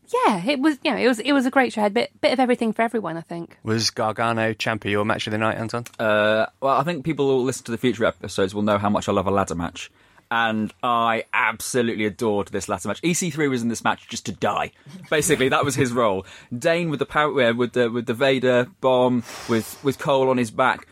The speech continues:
Speaker 3: Brilliant. Love the fact the bad guy won, and then, uh, you know, the Undisputed Era, who I don't particularly get behind, have now got all the gold and they're really dislikable. That works. Ricochet is just a disgustingly handsome man.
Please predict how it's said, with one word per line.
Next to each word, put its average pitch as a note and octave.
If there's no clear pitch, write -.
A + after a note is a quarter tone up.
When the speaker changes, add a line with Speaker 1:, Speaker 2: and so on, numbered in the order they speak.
Speaker 3:
Brilliant. C3+
Love B2
the G#2+
fact -
the F2
bad B2
guy A#2+
won, A#2+
and G#2+
then, G#2
uh, G#2
you A2
know, G2
the G2+
Undisputed B2
Era, A#2
who A#2
I A2+
don't B2+
particularly -
get G#2+
behind, G3
have F#2+
now G2+
got F#2+
all F#2
the F#2
gold F#2+
and F#2
they're F#2
really G2+
dislikable. F#2
That E2+
works. G#2
Ricochet C3+
is A#2
just -
a -
disgustingly C#3
handsome F#2+
man. F2